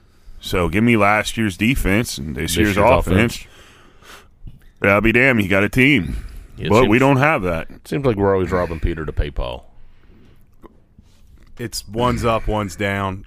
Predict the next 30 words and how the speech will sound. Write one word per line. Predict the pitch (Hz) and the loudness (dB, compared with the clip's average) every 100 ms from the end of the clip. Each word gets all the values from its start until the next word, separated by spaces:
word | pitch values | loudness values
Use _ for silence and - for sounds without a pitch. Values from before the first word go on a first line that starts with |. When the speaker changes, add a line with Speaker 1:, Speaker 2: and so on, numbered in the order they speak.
| - | -6
Speaker 3:
I | 110 | -4
don't | 87 | -4
know. | 82 85 90 - - | -6 -10 -12 -20 -6
Speaker 1:
When's | 98 117 | -2 0
it | 127 | 2
ever | 120 117 | 2 2
gonna | 117 117 | -2 -4
come | 113 110 | -4 -2
around? | 113 127 117 87 - - - - _ _ _ - - - - _ - - _ - - - - - - - - - | 0 0 0 -4 -10 -20 -20 -20 _ _ _ -20 -20 -20 -20 _ -20 -20 _ -20 -20 -20 -20 -18 -16 -16 -18 -10
And | 87 | -2
I | |
Speaker 2:
Sure. | 95 | 2
Speaker 1:
heard | 110 113 | 2 0
the | 101 | -4
scumbag | - 120 131 117 95 98 | -2 2 4 4 2 2
is | 95 85 - - | 0 -4 -8 -6
headed | 92 104 | 0 2
to | 98 | 0
Nebraska. | 104 87 98 117 - 95 110 - - - - - - - - - - | -4 -2 0 0 -2 -4 -6 -8 -16 -20 -20 -20 -20 -20 -20 -20 -16
So | 73 80 80 | -10 -6 -6
we're | 71 95 | -4 -2
not | 101 | 0
gonna | 101 | 0
have | 95 90 | -2 -4
a | |
shot | - 98 98 101 | -8 -4 -2 -2
at | |
him | 98 104 113 98 | -4 -6 -4 -4
if, | 82 - | -4 -2
uh, | 82 76 73 | 0 0 -2